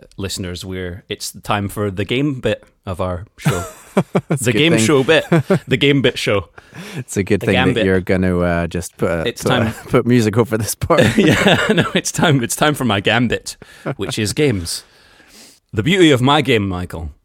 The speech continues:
Speaker 1: is that you did it for me.
Speaker 2: <laughs> Oh, really?
Speaker 1: Now let me explain. Let me explain <laughs> the clever, clever thing I've come up with here.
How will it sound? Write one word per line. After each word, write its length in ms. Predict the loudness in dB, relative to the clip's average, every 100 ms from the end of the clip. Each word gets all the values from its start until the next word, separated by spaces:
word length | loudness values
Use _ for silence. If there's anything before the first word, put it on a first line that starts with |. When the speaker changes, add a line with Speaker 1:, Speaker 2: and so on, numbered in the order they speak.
| _ _ _ _ -6
Speaker 1:
is 200 | -4 0
that 240 | 0 -2 _ _ _ _ _ _ _ -8
you 240 | -2 -2
did 160 | 0 -4
it 120 | -6
for 160 | -2 -2
me. 260 | -2 -6 -14 _ -20 _ _
Speaker 2:
<laughs> 300 | -10 -4 -4 -4 _ -8 -2
Oh, 180 | 0 2 2
really? 80 |
Speaker 1:
Now 160 | 2 4
let 180 | 4 4
me 100 | 0
explain. 580 | -2 -4 0 2 0 -6 _ -6
Let 140 | -2 0
me 80 | 0
explain 640 | -4 -2 0 0 -2 -6
<laughs> 80 | -4 -2 -2 -8 -2 -2 -2 -6 -14 -10
the 160 | -6 -6
clever, 600 | -2 0 0 0 -2 -2 -12 -20 -6
clever 340 | -2 0 0
thing 220 | -2 -4
I've 140 | -4 -6
come 180 | -6 -6
up 140 | -8
with 140 | -12
here. 220 | -10 -10